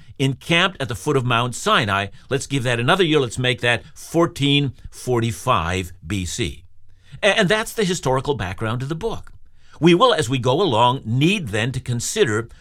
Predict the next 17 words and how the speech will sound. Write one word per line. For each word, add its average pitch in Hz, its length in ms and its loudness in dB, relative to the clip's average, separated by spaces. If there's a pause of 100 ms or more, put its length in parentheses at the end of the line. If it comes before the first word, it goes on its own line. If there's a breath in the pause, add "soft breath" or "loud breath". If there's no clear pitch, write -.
(120)
who 277 160 2
exactly 165 500 0
were 131 180 2
the 123 120 -2
pharaohs 117 580 0
that 113 120 -2
are 110 80 0
mentioned 107 500 -2
in 104 160 -2
this 95 240 -4
book. 87 440 -8 (460 soft breath)
We'll 160 140 4
also 226 320 4
consider, 123 560 0 (180 soft breath)
you 165 80 0
know, 160 140 4
anything 208 560 2